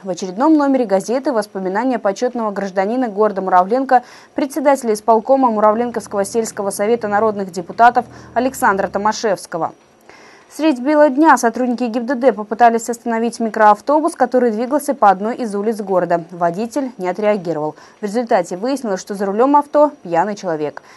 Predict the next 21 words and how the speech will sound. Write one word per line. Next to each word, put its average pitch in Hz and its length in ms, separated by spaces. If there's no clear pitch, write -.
На 254 140
днях 208 280
корреспондент 202 640
Татьяна 254 380
Козырь 214 340
побывала 175 480
в 208 60
ночном 202 340
рейде 262 300
с 262 60
сотрудниками 240 580
Д 240 100
П 254 220
С. 160 180
Подробности 214 600
в 277 40
репортаже 220 760
на 190 180
одиннадцатой 208 420
странице 180 440
еженедельника. 170 800